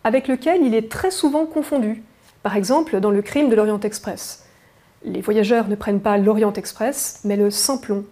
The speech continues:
Orient Express. Assez logiquement, le conseil d'administration de la Compagnie internationale des wagons-lits est essentiellement français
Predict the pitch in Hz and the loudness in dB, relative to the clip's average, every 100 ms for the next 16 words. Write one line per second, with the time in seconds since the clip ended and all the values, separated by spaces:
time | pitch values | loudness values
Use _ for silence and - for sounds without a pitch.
0 | - 208 202 202 190 - 170 - - - | -2 0 0 -2 -6 -8 -8 -4 -2 -2
1 | - _ _ _ _ _ _ _ _ _ | -8 _ _ _ _ _ _ _ _ _
2 | _ _ _ _ - - _ _ _ _ | _ _ _ _ -20 -20 _ _ _ _
3 | _ - 254 - 330 320 320 302 - 208 | _ -2 -2 2 4 4 4 4 4 4
4 | 247 247 240 - 220 247 381 - - - | 6 6 2 2 2 4 2 0 -6 -20
5 | - - - - _ 202 196 202 320 - | -20 -20 -20 -20 _ 2 2 4 4 6
6 | 330 254 269 277 277 - 247 - 330 370 | 6 6 6 6 4 2 2 2 2 4
7 | 240 185 180 285 269 254 262 254 - 240 | 4 4 2 2 4 4 4 2 0 -2
8 | 240 240 226 - 226 226 214 156 - 196 | 0 0 0 0 0 2 2 0 0 0
9 | 196 247 220 214 208 285 - - _ _ | 4 4 6 6 4 2 -2 -20 _ _
10 | _ _ - 254 311 339 - 277 262 302 | _ _ 0 2 2 0 0 2 4 2
11 | 330 - - 320 320 - 226 220 220 | 0 -4 -6 -2 -2 0 2 2 2